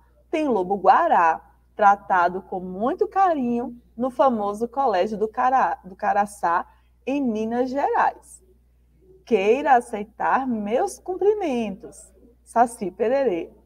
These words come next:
Olha que legal, gente. Né? Ele respondeu a, a, a, a Chapeuzinho, e aqui no livro todo, eles vêm, ó, conversando, trocando figurinhas, né? Conversando como é que seria se os dois se encontrassem, né?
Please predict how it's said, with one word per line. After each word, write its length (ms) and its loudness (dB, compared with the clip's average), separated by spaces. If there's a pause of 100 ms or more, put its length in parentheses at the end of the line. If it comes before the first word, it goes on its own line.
(160)
Olha 400 2
que 140 -4
legal, 640 4
gente. 600 -6 (380)
Né? 180 0
Ele 140 0
respondeu 920 0
a, 120 8 (100)
a, 320 4
a, 460 -2 (880)
a 140 2
Chapeuzinho, 800 0 (100)
e 100 0
aqui 320 0
no 240 0
livro 360 0 (120)
todo, 460 4 (340)
eles 440 0
vêm, 280 -2
ó, 140 4
conversando, 1400 0
trocando 520 0
figurinhas, 1000 -4 (320)
né? 200 2
Conversando 600 -4
como 200 -4
é 40 -2
que 80 -14
seria 360 -4
se 160 -8
os 100 -4
dois 320 2
se 80 -4
encontrassem, 1040 0
né? 180 -2